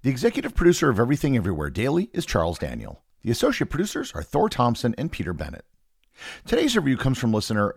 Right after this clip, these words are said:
Killer six five nine over on Apple Podcasts in Canada. They write, "Great podcast. I listen to this during my bedtime routine, and I can definitely say this is one of the best podcasts I've found from an ad."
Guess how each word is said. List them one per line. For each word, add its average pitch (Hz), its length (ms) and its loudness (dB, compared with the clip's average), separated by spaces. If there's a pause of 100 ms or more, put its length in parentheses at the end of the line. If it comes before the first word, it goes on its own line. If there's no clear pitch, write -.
Killer 269 360 0
six - 320 -4
five 131 360 4
nine 90 400 -2 (260)
over 160 240 6
on 147 120 4
Apple 107 240 0
Podcasts 87 560 -2
in 92 100 -2
Canada. 71 440 -6 (520)
They 247 140 4
write, 147 340 4 (340)
"Great - 280 2
podcast. - 640 -4 (460)
I - 100 -8
listen 185 300 2
to 107 60 0
this 113 180 -2
during 107 240 -2
my 95 140 0
bedtime 90 420 -2
routine, 85 440 -4
and 78 80 -4
I 151 80 -2
can 147 160 0
definitely 165 400 0
say 90 260 -2
this 117 200 -8
is 110 120 -4
one 110 160 -2
of 90 60 -4
the 82 80 -4
best 190 400 -2
podcasts 117 600 -2
I've 95 160 -4
found 78 300 -6
from 82 120 -4
an 80 60 -6
ad." - 320 -10